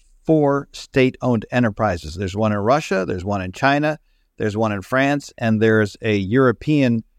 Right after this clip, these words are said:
uh, entity known as Urenco, one-third British, one-third Dutch, one-third German. Uh, the United States, uh,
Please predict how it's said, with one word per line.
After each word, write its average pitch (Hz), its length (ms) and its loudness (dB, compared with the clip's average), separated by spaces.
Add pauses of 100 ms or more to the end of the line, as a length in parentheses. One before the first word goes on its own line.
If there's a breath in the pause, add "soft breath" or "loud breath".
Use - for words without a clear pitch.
(240)
uh, 113 160 -2
entity 131 400 0
known 117 180 4
as 95 100 0
Urenco, 110 480 2
one-third 113 540 0
British, 113 380 2
one-third 107 480 0
Dutch, 95 340 -2 (880)
one-third 123 440 4
German. 95 340 0 (560)
Uh, 113 360 2
the 120 160 0
United 123 400 2
States, - 680 -2
uh, 107 320 -2